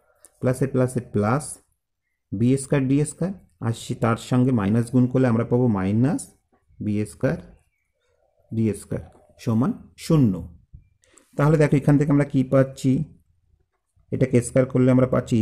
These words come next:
এ স্কয়ার মাইনাস সি স্কয়ার প্লাস টু into সাজিয়ে লিখছি এ বি সি ডি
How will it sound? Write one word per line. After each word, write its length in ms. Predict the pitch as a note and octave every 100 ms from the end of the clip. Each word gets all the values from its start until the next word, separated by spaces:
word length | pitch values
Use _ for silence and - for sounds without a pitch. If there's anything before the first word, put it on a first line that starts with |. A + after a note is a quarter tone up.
| A2+
এ 20 | A2+
স্কয়ার 220 | - B2 A#2+
মাইনাস 280 | G#2 G#2+ A2+ -
সি 100 | B2+ C3
স্কয়ার 300 | C3 C3+ C3 C3 - _ _ _ _ _ _ _
প্লাস 420 | A2+ A#2+ A#2+ B2 B2 - - _
টু 100 | C3 C3 A#2
into 320 | A2 - A#2+ B2 B2+ -
সাজিয়ে 340 | A#2+ A2+ B2 B2
লিখছি 280 | A#2+ - A#2 - B2
এ 40 | B2 A#2
বি 160 | A#2+ B2+ D3+ _ _ _ _ _ _ _ _ _ -
সি 240 | - B2+ B2 A#2+
ডি 140 | B2